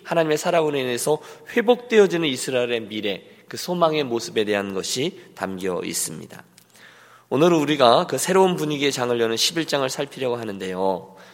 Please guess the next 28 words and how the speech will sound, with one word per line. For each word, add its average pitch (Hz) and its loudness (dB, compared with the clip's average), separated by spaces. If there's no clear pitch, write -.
십일 180 -6
장 175 2
중에 165 -4
가장 175 -6
중요한 147 -2
말씀, 101 -4
즉 135 -4
요 113 0
절은 117 0
뭐니 113 2
뭐니 107 -2
해도 101 -2
이 98 -4
구 113 -12
절의 131 4
말씀인 98 -4
듯 - -10
합니다. 90 -14
우리 107 -8
함께 117 -4
구 123 -12
절을 104 -2
다시 101 -6
한번 92 -8
봐주십시오. - -12
함께 113 -2
읽으실까요? 107 0
"내가 117 8